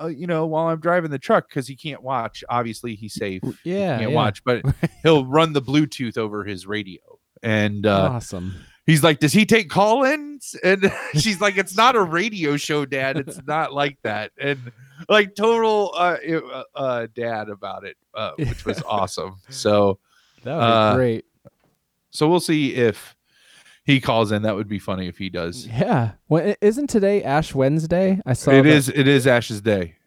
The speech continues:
Speaker 2: Yeah,
Speaker 1: So,
Speaker 2: yeah. Do you spoil
Speaker 1: uh,
Speaker 2: her on this day extra?
Speaker 1: <laughs> Are you kidding me? No.
Speaker 2: <laughs> Uh,
Speaker 1: Uh, so she actually, uh, was good. She went to mass. So,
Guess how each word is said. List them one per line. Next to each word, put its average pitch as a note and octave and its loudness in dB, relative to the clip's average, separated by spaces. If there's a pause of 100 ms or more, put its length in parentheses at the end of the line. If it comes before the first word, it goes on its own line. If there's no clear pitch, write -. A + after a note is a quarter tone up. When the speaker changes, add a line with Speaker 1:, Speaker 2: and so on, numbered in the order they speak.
Speaker 2:
Yeah, D3+ 2
Speaker 1:
So, A2 -8 (120)
Speaker 2:
yeah. - -18 (560)
Do C3+ -8
you C3 0
spoil B2+ 4
Speaker 1:
uh, B2+ 4
Speaker 2:
her C#3 2
on C3+ 0
this E3+ 2
day C#3+ 0
extra? D#3 0 (160)
Speaker 1:
<laughs> A3 -2 (800)
Are D4 -2
you D#4 -4
kidding C4+ -6
me? D4+ -6 (120)
No. E3+ -2
Speaker 2:
<laughs> E3+ -4 (840)
Uh, D3 -10
Speaker 1:
Uh, C#3 -2 (300)
so C3+ 4 (320)
she E3+ 4
actually, C3+ 4
uh, A2 -6 (760)
was A2+ -12 (300)
good. G#2 4
She G#2 0 (120)
went F#2+ -4
to F#2+ -10
mass. F#2 0
So, F#2+ 0